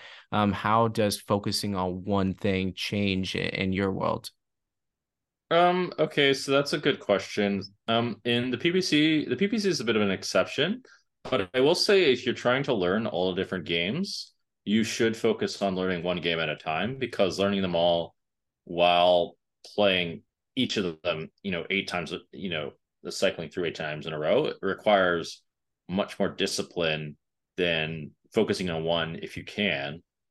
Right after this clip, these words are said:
Speaker 2: for
Speaker 1: Mm-hmm.
Speaker 2: sure. And it requires, it's a bit harder because you can't as, um, naturally pick up patterns as you would if you played one game. Whereas if you effectively become, like, a specialist in each of the games, um,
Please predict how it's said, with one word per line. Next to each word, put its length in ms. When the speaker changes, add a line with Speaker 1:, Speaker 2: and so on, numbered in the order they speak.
Speaker 2:
for 160
Speaker 1:
Mm-hmm. 160
Speaker 2:
sure. 500
And 240
it 220
requires, 960
it's 140
a 20
bit 100
harder 300
because 280
you 60
can't 320
as, 460
um, 640
naturally 420
pick 200
up 240
patterns 460
as 140
you 100
would 240
if 100
you 80
played 240
one 200
game. 440
Whereas 340
if 60
you 300
effectively 400
become, 360
like, 140
a 40
specialist 560
in 60
each 180
of 100
the 80
games, 640
um, 580